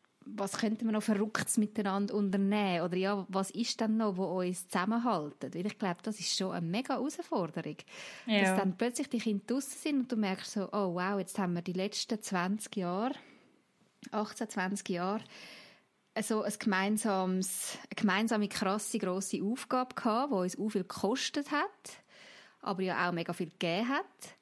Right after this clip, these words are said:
Speaker 1: Und plötzlich ist die Aufgabe nicht mehr so, also es sind ja immer noch deine Kinder. <laughs>
Speaker 2: Ja,
Speaker 1: Aber
Speaker 2: ja.
Speaker 1: es, es zerrt nicht mehr gleich an dir, oder? Was machst du denn noch als Paar? Und ich glaube, das kann mega Schlüssel sein, was du jetzt gesagt hast, dass man wirklich, ähm, ja,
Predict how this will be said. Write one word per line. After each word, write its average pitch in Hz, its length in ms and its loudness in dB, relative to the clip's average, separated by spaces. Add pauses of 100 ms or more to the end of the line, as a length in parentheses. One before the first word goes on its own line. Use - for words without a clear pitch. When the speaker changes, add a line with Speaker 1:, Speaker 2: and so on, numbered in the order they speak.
(420)
Speaker 1:
Und 220 100 -6
plötzlich 220 260 0
ist 262 160 2
die 240 80 0
Aufgabe 233 500 2
nicht 214 140 4
mehr 247 100 4
so, 196 640 2 (540)
also 196 100 -4
es - 100 -10
sind 190 120 2
ja 165 80 2
immer 202 180 0
noch 220 60 0
deine 214 220 2
Kinder. 175 420 0 (260)
<laughs> - 260 -2
Speaker 2:
Ja, 208 200 12
Speaker 1:
Aber 240 100 10
Speaker 2:
ja. 262 260 10
Speaker 1:
es, 196 200 2
es - 60 -10
zerrt - 360 0
nicht 214 140 2
mehr 208 80 4
gleich 220 280 0
an 226 100 2
dir, 165 340 0
oder? 202 220 0 (1160)
Was 190 200 2
machst 190 340 -2
du 240 60 2
denn 208 100 2
noch 208 120 2
als 196 240 -2
Paar? - 380 -4 (480)
Und 190 120 0
ich 190 100 -2
glaube, 180 220 -2
das 214 160 -4
kann 175 200 -2
mega 175 220 -2
Schlüssel 226 320 -4
sein, 226 120 -2
was 214 60 -4
du 226 60 0
jetzt 220 140 -6
gesagt 214 360 -4
hast, 233 160 -2
dass 190 80 -6
man 175 160 -2
wirklich, 185 440 -6
ähm, 165 440 -4 (720)
ja, 185 300 -6